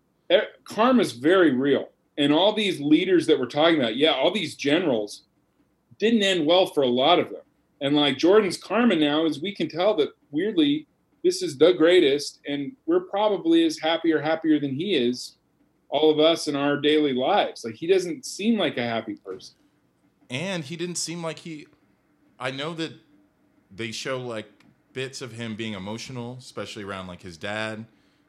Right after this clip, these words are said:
Speaker 2: uh, the security guard guy who, like, became a father figure to him.
Speaker 1: Yes.
Speaker 2: Um,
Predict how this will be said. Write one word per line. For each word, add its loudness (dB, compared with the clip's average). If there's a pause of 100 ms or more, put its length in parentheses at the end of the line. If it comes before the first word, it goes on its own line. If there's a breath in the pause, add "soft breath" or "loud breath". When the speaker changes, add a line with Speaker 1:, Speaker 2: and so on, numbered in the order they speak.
(100)
Speaker 2:
uh, -6
the -14
security -8
guard -6
guy -4
who, -12
like, -12
became -14
a -10
father -8
figure -14
to -14
him. -8
Speaker 1:
Yes. -4 (540)
Speaker 2:
Um, -10